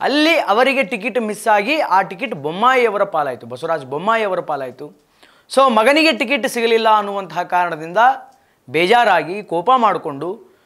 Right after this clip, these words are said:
ತಮ್ಮದೇ ಸ್ವಂತ ನೆಲವಾದಂತಹ ಶಿವಮೊಗ್ಗದಲ್ಲಿ ಈಶ್ವರಪ್ಪ ಅವರು ಬಂಡಾಯ ಎದ್ರು. ಬಿ ಜೆ ಪಿಯಿಂದ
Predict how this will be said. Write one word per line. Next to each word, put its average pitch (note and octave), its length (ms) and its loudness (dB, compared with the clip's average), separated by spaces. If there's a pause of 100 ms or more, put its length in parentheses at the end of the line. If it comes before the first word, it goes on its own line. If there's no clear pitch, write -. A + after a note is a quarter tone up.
(520)
ತಮ್ಮದೇ C#4 440 4
ಸ್ವಂತ C4 440 0
ನೆಲವಾದಂತಹ G3 920 2
ಶಿವಮೊಗ್ಗದಲ್ಲಿ G3+ 1120 -2 (320)
ಈಶ್ವರಪ್ಪ E3 480 -6
ಅವರು C#3+ 160 -4
ಬಂಡಾಯ C#3+ 380 2
ಎದ್ರು. A#3+ 520 -4 (720)
ಬಿ F3 100 -2
ಜೆ A#3+ 160 4
ಪಿಯಿಂದ A3 320 -2